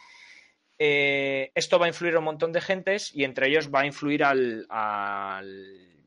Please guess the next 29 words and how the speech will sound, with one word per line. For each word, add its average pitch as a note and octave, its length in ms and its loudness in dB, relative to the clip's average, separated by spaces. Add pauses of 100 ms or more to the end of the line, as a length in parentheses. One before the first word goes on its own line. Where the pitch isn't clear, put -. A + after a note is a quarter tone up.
(380)
al C3 160 2
creador C3 380 2
de C3 80 4
Gundam, G#2+ 400 -8 (160)
¿vale? C3+ 240 -4
Y A#2 100 -10
al, A2+ 260 -6
y A#2+ 60 -4
al A2 100 -4
diseñador A2+ 460 -8
mecánico B2 500 -8
de, F#2 480 -10 (520)
de G2+ 100 -10
Gundam. F#2+ 320 -12 (1200)
Vale. G#2+ 260 -4 (880)
Entonces, E3+ 520 0
este F3+ 320 2
cambio, A3+ 520 2
digamos, D#3+ 440 -2
este D#3 200 0
cambio E3 200 2
que D#3 100 2
hace D#3+ 140 -2
Battle, D3+ 580 0
es-, - 220 -12
Space D3+ 380 -2
Battleship C#3+ 460 -4
Yamato, F#3 500 -2 (180)
eh, A2+ 1400 -8